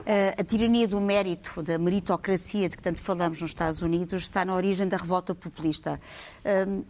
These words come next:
tu concor-, concordam com esta, com esta, com esta análise do Michael Sandel? Ehm, no fundo, ele diz que esta,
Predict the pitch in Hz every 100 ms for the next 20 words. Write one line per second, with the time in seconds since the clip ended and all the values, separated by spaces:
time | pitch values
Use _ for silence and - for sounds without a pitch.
0 | - 311 285 247 180 160 - 269 - 196
1 | 190 175 190 185 180 185 165 165 - 175
2 | 180 - 175 196 185 202 185 180 175 175
3 | 165 - 170 170 165 170 - 170 156 147
4 | - - - - - 190 180 175 170 170
5 | - 185 - 214 - - 240 233 208 208
6 | 233 - 226 -